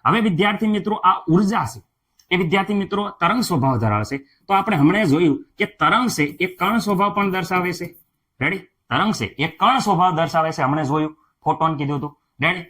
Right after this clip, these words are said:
એવી જ રીતે તો આપણે આજે આ પ્રશ્નમાં એમ જોવાનું છે કે આ દળ છે એ જે કણ સ્વભાવ ધરાવે છે, એ કણ હોય તો, વિદ્યાર્થી મિત્રો, કણ પણ, વિદ્યાર્થી મિત્રો, તરંગ સ્વભાવ ધરાવતો હોવો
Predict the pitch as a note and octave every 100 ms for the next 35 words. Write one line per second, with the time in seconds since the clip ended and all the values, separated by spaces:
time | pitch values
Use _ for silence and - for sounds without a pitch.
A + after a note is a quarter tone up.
0 | _ - G#3+ C#4+ C#4 C#4 A#3+ C4+ A3 C4
1 | C4+ D#3+ F#3 - - B3 B3 - D3+ E3+
2 | A3 - F3 G3+ - - D3+ D3 D3 D3
3 | D3+ A3 E3 C#3+ B2+ A#2+ D3 - _ A#3+
4 | - A3 D3+ A#2 A3 C4+ - A2+ - _
5 | _ - A3+ B3+ - G#3 D4 A3+ G3+ D#3
6 | D3 A#2+ A#2+ B2 B2+ F3 G#3 G#3 G3 G3+
7 | - F3 A#3 G#3+ C#3+ E3+ G#3 - A3 F#3
8 | D#3 F#3 F3+ G#3 G3+ G3+ G#3+ - D3+ G#3+
9 | A#3 - G3+ G#3+ E3+ C#3+ F3 F#3+ F#3+ F#3
10 | E3 F3 F#3 - C#3+ E3 F#3+ D#3+ C#3 C3
11 | D#3+ C3 A2+ B2+ C3+ D3 B2+ A2 A#2+ C3
12 | C3+ C#3+